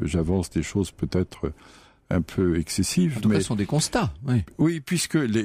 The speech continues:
Speaker 1: les plus grosses pierres sont toujours du côté du chœur, en quelque sorte, toujours du côté du, du, du cromlech en question. Alors que ces alignements soient des temples,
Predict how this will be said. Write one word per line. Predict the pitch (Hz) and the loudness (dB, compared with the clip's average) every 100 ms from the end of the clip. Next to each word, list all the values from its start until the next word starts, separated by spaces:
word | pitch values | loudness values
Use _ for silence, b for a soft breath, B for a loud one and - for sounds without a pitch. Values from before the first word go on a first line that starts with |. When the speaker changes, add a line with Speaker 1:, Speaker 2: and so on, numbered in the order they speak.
| 113 | 2
Speaker 1:
les | 117 | 0
plus | 110 233 185 | 0 0 0
grosses | 135 147 - | 0 -2 -2
pierres | - 196 - | 0 0 0
sont | 147 127 | 0 0
toujours | - 156 202 143 | 2 2 2 2
du | 127 | 2
côté | 135 117 160 | 2 0 0
du | 113 104 | 0 -2
chœur, | - 143 76 | 0 0 -2
en | 78 | -4
quelque | 87 69 87 | -4 -4 -4
sorte, | 76 - | -4 -6
toujours | - 127 139 120 | -2 0 2 2
du | 107 | 0
côté | - 107 - 127 | 0 -2 0 0
du, | 104 95 85 b b b b | 2 2 0 b b b b
du, | - 98 87 82 | 0 2 2 2
du | 90 | 0
cromlech | 87 110 101 120 - | 0 2 4 2 0
en | - | -2
question. | 85 - - - B B B | -2 -4 -8 -10 B B B
Alors | - 131 123 | 0 0 2
que | 208 | 0
ces | 165 - 147 117 | 0 0 2 2
alignements | 131 123 123 120 | 2 2 2 2
soient | 110 - 101 | 0 0 0
des | 82 76 | 2 -2
temples, | - 190 196 - 95 | 0 0 0 -2 0